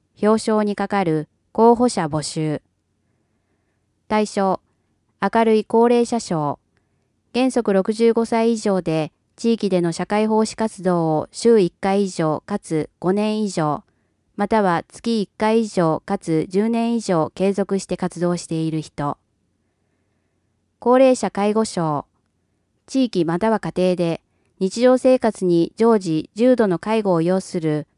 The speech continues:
六十五歳以上の在宅高齢者に対して献身的な介護を行っている人。被介護者が要介護三以上の人で、介護期間が三年六ヶ月以上であること。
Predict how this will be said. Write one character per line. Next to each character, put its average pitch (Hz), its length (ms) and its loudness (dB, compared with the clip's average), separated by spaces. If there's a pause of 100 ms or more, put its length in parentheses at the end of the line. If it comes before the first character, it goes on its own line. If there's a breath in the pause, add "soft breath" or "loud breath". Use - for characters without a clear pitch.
(140)
六 202 220 0
十 233 220 2
五 233 100 2
歳 226 280 0
以 226 40 -4
上 190 240 0
の 160 140 -2
在 190 200 -2
宅 220 220 -2
高 220 240 2
齢 226 160 2
者 190 140 -2
に 170 100 -2
対 190 240 -4
し - 80 -14
て 151 300 -8 (340)
献 226 260 -2
身 233 180 -4
的 233 200 -2
な 220 160 -4
介 233 240 0
護 160 240 2
を 143 60 0
行 - 100 -4 (100)
っ 175 60 -2
て - 160 -8
い 160 100 -2
る 151 100 -6
人。 147 380 -8 (1080)
被 233 220 -6
介 226 240 0
護 233 100 2
者 202 180 -4
が 160 280 -2 (240)
要 233 220 6
介 254 220 4
護 180 140 0
三 202 300 -2
以 220 100 -2
上 202 200 0
の 165 100 -2
人 170 220 -6
で、 147 260 -4 (500)
介 226 220 2
護 233 100 4
期 233 140 -2
間 208 240 -2
が 170 160 -2
三 214 260 -4
年 233 180 -2
六 220 160 -2
ヶ 233 120 -4
月 233 240 -2
以 233 120 -2
上 208 200 0
で 160 120 -4
あ 165 80 -2
る 170 100 -4
こ 151 140 -10
と。 139 280 -6